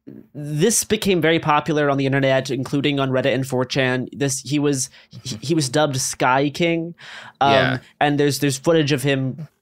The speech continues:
Speaker 1: basically crashing this plane as the sun is setting. And there's, there's footage of,
Speaker 2: Yeah.
Speaker 1: like, him flying around in sunset, played, often played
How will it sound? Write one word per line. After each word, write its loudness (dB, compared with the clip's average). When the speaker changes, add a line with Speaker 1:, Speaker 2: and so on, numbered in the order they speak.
Speaker 1:
basically -2
crashing 0
this -4
plane -2
as 2
the -2
sun 0
is -2
setting. -4
And -2
there's, -2
there's -4
footage -2
of, 0
Speaker 2:
Yeah. -2
Speaker 1:
like, -2
him -4
flying 0
around 0
in -2
sunset, -2
played, 0
often 0
played 0